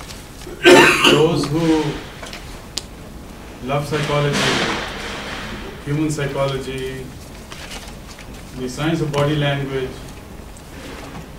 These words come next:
the, who are keen observers of not only human nature, but also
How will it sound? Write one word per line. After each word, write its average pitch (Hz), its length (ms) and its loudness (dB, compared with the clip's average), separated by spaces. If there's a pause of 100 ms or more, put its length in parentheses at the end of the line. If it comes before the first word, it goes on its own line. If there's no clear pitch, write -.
(720)
the, 131 440 -2 (480)
who 147 140 2
are 151 120 2
keen 196 220 4
observers 175 880 2 (1400)
of 135 220 -2
not 156 220 2
only 156 600 2 (1700)
human 147 260 2
nature, 147 480 0
but 147 160 0
also 156 640 0